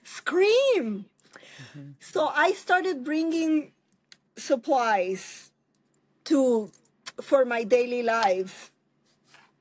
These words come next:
Speaker 1: And I started working out of the dining room table. Tamara, by the end of the pandemic, there was no, no place to eat or drink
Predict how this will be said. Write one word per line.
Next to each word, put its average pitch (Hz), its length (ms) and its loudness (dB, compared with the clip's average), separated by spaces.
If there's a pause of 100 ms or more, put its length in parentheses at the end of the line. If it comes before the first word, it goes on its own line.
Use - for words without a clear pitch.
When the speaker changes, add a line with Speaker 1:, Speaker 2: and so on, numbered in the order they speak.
(160)
Speaker 1:
And 247 140 0
I 262 200 4
started 311 440 -2
working 262 640 0 (100)
out 220 200 -2
of 233 240 0
the 196 560 -4 (120)
dining 208 520 -4
room 190 500 -6 (920)
table. 226 540 2 (1200)
Tamara, 254 540 2 (520)
by 269 260 4
the 240 320 -4 (100)
end 330 360 2
of 294 280 2
the 233 120 4
pandemic, 220 880 -4 (500)
there 269 240 4
was 262 240 0
no, 247 420 2
no 269 260 4
place 254 640 0
to 247 320 -4 (160)
eat 226 380 -6 (180)
or 220 200 0
drink 202 520 -6